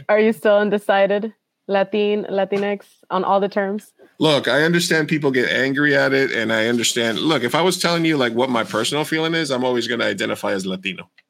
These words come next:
Speaker 2: you know? That's
Speaker 1: Of
Speaker 2: me.
Speaker 1: course.
Speaker 2: That's me.
Speaker 1: Yeah.
Speaker 2: I, that's, that's me. But I'm also trying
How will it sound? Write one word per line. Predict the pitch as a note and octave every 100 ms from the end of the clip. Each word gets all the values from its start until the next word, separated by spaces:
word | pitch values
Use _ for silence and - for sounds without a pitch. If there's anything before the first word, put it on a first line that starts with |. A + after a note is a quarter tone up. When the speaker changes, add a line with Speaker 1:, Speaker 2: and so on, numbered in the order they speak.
| -
Speaker 2:
you | G#2
know? | A2+ - _ _ _
That's | - -
Speaker 1:
Of | -
Speaker 2:
me. | F3+
Speaker 1:
course. | F3 _ _ _
Speaker 2:
That's | - - -
me. | C#3+
Speaker 1:
Yeah. | E3 -
Speaker 2:
I, | F#2+
that's, | D#2 G#2 -
that's | - A2 -
me. | F#2 F2+ _ - - - _
But | F2 B2 F#2
I'm | A2 A#2+
also | B2+ C3+ - B2
trying | - B2+ A#2 A#2